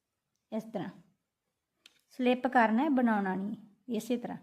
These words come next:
ਫਿਰ ਜਿਹੜੇ ਆਪਣੇ ਇਹ ਦੋ ਕੁੰਡੇ ਆ, ਇੱਕ, ਦੋ, ਸਿੱਧੇ ਬਣਾ ਲੈਣੇ ਆ ਇਸ ਤਰ੍ਹਾਂ। ਦੁਬਾਰਾ ਫੇਰ ਉਸੇ ਤਰ੍ਹਾਂ ਇੱਕ, ਦੋ, ਤਿੰਨ, ਤਿੰਨ ਕੁੰਡੇ ਖੋਲ੍ਹੇ।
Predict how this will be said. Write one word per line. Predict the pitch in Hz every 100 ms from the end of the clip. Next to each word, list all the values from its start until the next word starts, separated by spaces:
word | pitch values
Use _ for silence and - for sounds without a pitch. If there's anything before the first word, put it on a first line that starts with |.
| - _ _ _ _ _ -
ਫਿਰ | 254
ਜਿਹੜੇ | 226 247 269
ਆਪਣੇ | 269 247 262
ਇਹ |
ਦੋ | 254 240 226
ਕੁੰਡੇ | 233 233 233
ਆ, | 233
ਇੱਕ, | - 247 254 254 339 - _ _ _ _ _ _ _ _ _ _ _ _ _ _
ਦੋ, | 202 202 175 175 - _ _ -
ਸਿੱਧੇ | 208 202 247
ਬਣਾ | 233 202 165
ਲੈਣੇ | 185 185 196
ਆ |
ਇਸ | 185
ਤਰ੍ਹਾਂ। | - 220 208 _ _ _ _ _ _ _ _ _ _ _ _ _ 214
ਦੁਬਾਰਾ | 226 220 226
ਫੇਰ | 233 214 196
ਉਸੇ | 202 226
ਤਰ੍ਹਾਂ | 220 262 339 - _ _ _ _ _ _ _ _ _ _ _
ਇੱਕ, | 285 220 226 226 330 320 _ _ -
ਦੋ, | 202 196 190 185 247 240 _ _ _ _ _ _ _ _ _ _ _
ਤਿੰਨ, | 226 196 190 -
ਤਿੰਨ | 233 240
ਕੁੰਡੇ | 240 262 269
ਖੋਲ੍ਹੇ। | 285 247 254 339